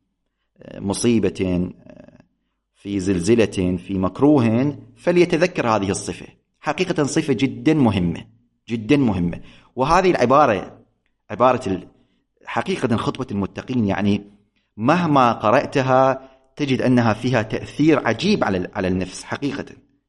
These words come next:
تأثير عجيب. فعندما تقرأ: "في الزلازل وقور"، هكذا أنت الآن في، آه، وقعت، آه، أنا أسأل الله أن يسلم الجميع، وقعت في،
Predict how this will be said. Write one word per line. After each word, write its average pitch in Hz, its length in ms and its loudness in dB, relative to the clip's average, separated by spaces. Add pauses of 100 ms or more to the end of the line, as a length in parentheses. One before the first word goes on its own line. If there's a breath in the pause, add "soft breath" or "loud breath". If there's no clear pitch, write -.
(100)
تأثير - 400 -2
عجيب. 104 260 -4 (880)
فعندما 135 460 2
تقرأ: 180 380 0
"في - 100 -8
الزلازل 113 720 4
وقور"، 98 520 4
هكذا 95 360 -6 (500)
أنت 123 180 -4
الآن 127 320 2
في، 113 580 2
آه، 98 500 -4
وقعت، 117 400 0
آه، 110 120 2 (540)
أنا 120 100 0
أسأل 104 160 0
الله 104 200 2
أن 107 60 0
يسلم 101 300 0
الجميع، 101 440 2 (500 soft breath)
وقعت - 400 -4
في، 139 360 2